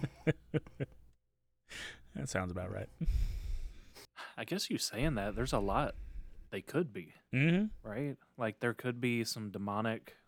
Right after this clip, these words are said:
Speaker 3: shit going on. It could be, like you said, it's just a balance. It's how the world works. It could be alien replicas or robots, or what if it's a mixture of all of it?
Speaker 2: It could be. At this point in time, I would,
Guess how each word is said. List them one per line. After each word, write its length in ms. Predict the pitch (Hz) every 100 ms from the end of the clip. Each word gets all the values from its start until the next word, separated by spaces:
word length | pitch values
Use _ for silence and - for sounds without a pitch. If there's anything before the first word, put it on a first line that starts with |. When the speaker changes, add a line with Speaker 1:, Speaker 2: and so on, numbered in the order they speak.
| _
Speaker 3:
shit 280 | - 131 120
going 300 | 120 117 113
on. 280 | 110 110 113
It 120 | 101
could 160 | - 104
be, 160 | 113
like 220 | 107 95 104
you 80 |
said, 220 | 95 110 101
it's 120 | 92
just 220 | 98 -
a 60 | 90
balance. 600 | 92 95 107 117 - 113
It's 160 | 87
how 140 | 107 101
the 80 |
world 280 | 98 104 101
works. 420 | 95 98 110 - -
It 120 | 92
could 200 | 110 98
be 380 | 107 101 101 -
alien 440 | 95 104 107 101
replicas 720 | 101 104 120 - 120 123 123 98
or 80 |
robots, 840 | 87 90 95 107 113 117 127 - -
or 140 | 98 - _ _ _ _ _ _ _ _
what 120 | 127
if 120 | 180
it's 120 | - 104
a 60 |
mixture 540 | 95 104 - - 95 90
of 80 | 90
all 260 | 104 104
of 120 | 87 82
it? 140 | - _ _ _ _ _ _ _ _ _ _ _ -
Speaker 2:
It 60 | -
could 240 | - -
be. 80 | - -
At 120 | 127
this 120 | 180
point 280 | - 208 185
in 60 | 139
time, 300 | 156 185 196
I 120 | 123
would, 180 | 226